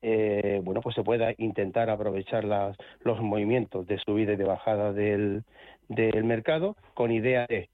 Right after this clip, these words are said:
ese metal que se ha comprado se pueda vender en, en los momentos que hay, eh, subidas y, y, bueno, pues el resultado de esas ventas se pueden utilizar después en compras nuevas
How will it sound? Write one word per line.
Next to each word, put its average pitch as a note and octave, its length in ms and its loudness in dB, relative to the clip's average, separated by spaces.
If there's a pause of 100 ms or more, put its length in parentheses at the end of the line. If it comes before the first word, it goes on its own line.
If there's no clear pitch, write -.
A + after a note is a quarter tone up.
ese A#2+ 180 -4
metal B2 360 0
que - 100 -20
se A2+ 80 -6
ha G#2+ 40 -6
comprado A2 440 -2
se G2 80 -6
pueda A2 240 0
vender G#2+ 380 -2 (280)
en, G#2 480 0
en A2 140 2
los G#2 80 2
momentos G2+ 400 -2
que - 80 0
hay, F#2+ 300 2
eh, G#2+ 420 2 (100)
subidas E3 380 0 (380)
y, A2 800 2
y, A#2+ 200 2
bueno, G#2 280 2
pues - 160 -2 (120)
el A2 120 2
resultado G#2 480 0
de G#2 140 -2
esas A2 200 -2
ventas D3+ 460 0
se A2+ 60 -6
pueden G#2 240 0
utilizar G#2 420 0
después B2+ 460 -2
en G#2 100 -2
compras A#2+ 420 -2
nuevas C#3+ 360 0